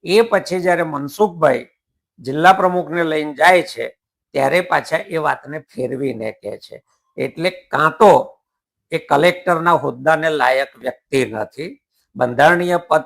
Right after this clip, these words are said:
પર બેસી અને એટલી પણ જો હિંમત ન રાખી શકતા હોય, કરોડરજ્જુ ના હોય, તો એ આ હોદ્દાને લાયક નથી, એમણે રાજીનામું આપી દેવું જોઈએ. અને જો એ ષડયંત્રનો ભાગ છે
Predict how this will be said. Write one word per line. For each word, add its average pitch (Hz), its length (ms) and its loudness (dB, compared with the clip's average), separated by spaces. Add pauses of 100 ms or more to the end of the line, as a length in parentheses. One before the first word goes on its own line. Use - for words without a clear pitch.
પર 156 140 2
બેસી 147 460 -4
અને 143 260 -8
એટલી 165 440 -4
પણ 208 400 4
જો 180 140 0
હિંમત 156 400 -2 (120)
ન 151 240 2
રાખી 165 340 2
શકતા 160 380 -2
હોય, 131 340 0 (360)
કરોડરજ્જુ 202 680 6
ના 190 180 8
હોય, 135 320 2 (320)
તો 180 100 0
એ 180 260 0
આ 180 120 0
હોદ્દાને 170 600 -2
લાયક 160 320 4 (100)
નથી, 170 240 -6
એમણે 156 260 0
રાજીનામું 139 640 -4
આપી 117 220 -10
દેવું 113 460 -16
જોઈએ. - 320 -20 (560)
અને 151 420 4
જો 175 560 4 (280)
એ 175 100 0
ષડયંત્રનો 214 760 4
ભાગ 165 340 8
છે 113 360 -12